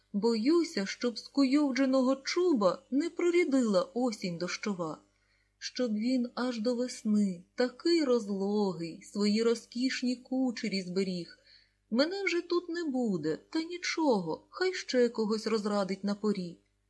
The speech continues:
І ти його минай, осінній вітре, вже вирвав золотинку не одну, бо взимку ще збіднішає палітра,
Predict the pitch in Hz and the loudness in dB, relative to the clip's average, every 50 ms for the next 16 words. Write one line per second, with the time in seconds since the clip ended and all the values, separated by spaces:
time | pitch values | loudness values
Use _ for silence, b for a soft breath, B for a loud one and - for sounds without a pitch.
0 | _ _ _ _ _ _ _ _ - - 330 330 320 - 349 330 277 226 196 175 | _ _ _ _ _ _ _ _ 0 0 0 0 2 2 4 4 4 4 2 0
1 | 202 190 196 214 220 208 202 185 170 160 - - _ - 240 240 - - 247 233 | 0 0 2 2 2 2 2 0 -2 -4 -6 -10 _ -4 -4 -4 -2 -2 -2 0
2 | 226 233 247 269 269 247 233 220 196 - - 165 160 - - b b b b b | 0 2 2 0 0 0 0 -2 -2 -2 -2 -4 -4 -6 -6 b b b b b
3 | b b b - 233 214 262 294 302 277 285 320 320 320 302 320 311 294 277 294 | b b b -2 0 2 4 4 4 4 4 4 2 2 2 0 0 2 2 2
4 | 294 302 294 294 - 269 269 277 262 - - 302 294 311 320 311 320 277 220 208 | 2 2 0 0 0 2 2 2 0 -2 -2 -4 -2 -2 -4 -4 -4 -4 -4 -4
5 | 185 180 175 175 165 - - _ _ _ _ _ _ _ _ _ - 202 202 247 | -4 -4 -4 -6 -8 -10 -12 _ _ _ _ _ _ _ _ _ -6 2 4 4
6 | 247 233 240 226 254 302 320 320 302 285 - 294 285 - - - - 359 370 370 | 4 4 0 0 0 0 2 0 -2 -2 0 0 0 0 -4 -4 -2 -2 0 0
7 | 330 269 214 233 226 196 208 208 208 190 - - 208 196 196 190 190 - 202 196 | 0 0 0 0 0 2 4 4 4 2 2 -2 -2 -2 -4 -4 -4 -4 -4 -2
8 | 190 180 165 - - - 165 160 - | -2 -4 -8 -8 -8 -8 -8 -8 -8